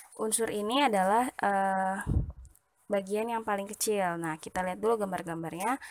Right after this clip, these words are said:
Yang pertama, ini ada emas. Emas punya nama latin aurum, yang lambangnya itu A U, A kapital, U kecil.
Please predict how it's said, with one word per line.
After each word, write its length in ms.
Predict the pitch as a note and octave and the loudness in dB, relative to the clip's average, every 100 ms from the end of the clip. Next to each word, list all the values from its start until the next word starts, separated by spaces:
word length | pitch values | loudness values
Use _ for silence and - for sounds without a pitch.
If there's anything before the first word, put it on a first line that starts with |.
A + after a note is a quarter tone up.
| - - | -18 -4
Yang 120 | G3 G3 | -2 -2
pertama, 400 | G3+ G3 A#3 C4 G#3+ | 0 4 8 8 6
ini 160 | A3 | 0
ada 240 | B3 G3+ - | 2 2 2
emas. 480 | F#3+ F#3+ - - - - | 4 6 10 8 6 -4
Emas 320 | G3+ A#3 C4+ | 4 10 10
punya 320 | - A3 G3+ | 10 2 0
nama 320 | G3+ G3 G3 F#3+ | 0 2 4 6
latin 480 | F3 F3 B3+ C4+ | 4 2 0 0
aurum, 640 | - F#3+ F#3+ G#3 A3+ F3 D#3+ - - - _ - | 2 2 4 6 6 4 -4 -12 -20 -20 _ -2
yang 240 | F3+ F3+ | 0 0
lambangnya 480 | F3+ F3 F3 F3 F3 | -2 -2 -4 -6 -6
itu 240 | - B3+ - - G3+ | 0 0 0 0 6
A 240 | G#3+ - _ - | 8 8 _ 4
U, 240 | A3+ - _ - | 4 4 _ -6
A 80 | |
kapital, 640 | F3+ F#3 F3 F3+ - A3+ A#3+ | -4 -4 -8 -8 2 2 2
U 80 | G3 | -6
kecil. 400 | - - F3+ | -8 -6 -6